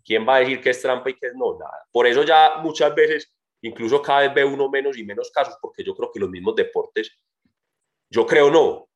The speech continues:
se sabe y es, y es Vox Populi y las noticias salen que muchas veces los equipos, eh, en ciclismo, atletas, marcas patrocinadoras,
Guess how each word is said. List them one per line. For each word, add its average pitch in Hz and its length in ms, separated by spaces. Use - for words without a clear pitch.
se 82 240
sabe 135 420
y 107 160
es, 117 440
y 107 160
es 104 340
Vox 127 340
Populi 123 680
y 98 40
las 90 160
noticias 98 420
salen 123 300
que - 120
muchas 98 320
veces 117 280
los 95 200
equipos, - 640
eh, 87 580
en 101 140
ciclismo, 98 720
atletas, 101 760
marcas 107 480
patrocinadoras, 95 840